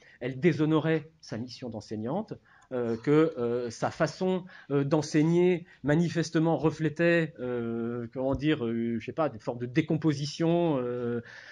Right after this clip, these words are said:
et cetera. Euh, comme c'était une prof, euh, de philo, il semblerait même que, euh, dans le réquisitoire donc, qui était public,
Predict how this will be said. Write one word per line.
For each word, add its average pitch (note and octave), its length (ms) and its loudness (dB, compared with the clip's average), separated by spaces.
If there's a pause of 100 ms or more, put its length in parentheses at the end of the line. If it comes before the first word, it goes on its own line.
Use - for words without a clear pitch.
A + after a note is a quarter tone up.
(140)
et C3+ 140 -2
cetera. D#3+ 600 2 (280)
Euh, A#2+ 960 -2
comme F3 160 4
c'était D#3+ 240 -4
une E3 180 -4
prof, D#3 400 -2
euh, C3 260 -2
de C3+ 160 0
philo, E3 580 2
il B2 120 -2
semblerait C3 460 -2
même F3 260 0
que, - 140 -4
euh, C3 680 2
dans B2 140 -8
le A#2+ 120 -14 (100)
réquisitoire B2 480 -8
donc, B2 160 -10
qui C3 160 -8
était C3 240 -6
public, C#3 500 -6